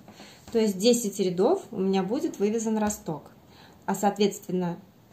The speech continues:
это будет пять точек разворота с одной стороны и пять точек разворота с другой стороны. Распределяем петли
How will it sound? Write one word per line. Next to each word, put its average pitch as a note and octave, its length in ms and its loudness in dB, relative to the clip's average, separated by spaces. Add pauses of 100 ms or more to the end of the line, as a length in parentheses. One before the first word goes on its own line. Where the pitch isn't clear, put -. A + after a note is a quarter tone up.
это F3+ 160 -2
будет F3+ 300 -4
пять E3 240 0
точек G#3 320 -2
разворота F#3 500 0
с - 120 -8
одной E3 280 0
стороны B3+ 500 0 (1160)
и A3 100 -2
пять A#3 300 6
точек F#3+ 340 0
разворота F#3 540 0
с C#4 40 -2
другой F#3 360 0
стороны. D#3+ 540 -6 (1800)
Распределяем C4+ 760 4
петли A3 540 2